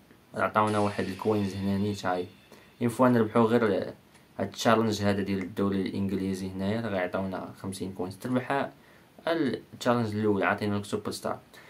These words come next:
واحد الحاجة اللي بغيت نناقش معاكم اللي هرباتو ليا الصراحة، الناس اللي دايرين يعني بي اس، في بي ان دولي ياباني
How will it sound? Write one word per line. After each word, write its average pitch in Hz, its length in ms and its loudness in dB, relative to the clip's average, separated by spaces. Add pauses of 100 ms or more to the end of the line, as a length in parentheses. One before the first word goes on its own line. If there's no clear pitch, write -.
(160)
واحد 147 160 2
الحاجة 160 280 4
اللي 160 100 2
بغيت 127 240 2
نناقش 135 360 -4
معاكم 107 500 -4 (120)
اللي 107 160 2
هرباتو 98 500 0
ليا 90 240 -4
الصراحة، 95 480 -2 (640)
الناس 98 320 0
اللي 95 120 -6
دايرين 98 400 -2 (300)
يعني 90 280 -6 (480)
بي 90 160 2
اس، - 200 -10 (220)
في 98 180 -6
بي - 220 -2
ان 90 160 -4
دولي 92 260 -2
ياباني 101 460 -2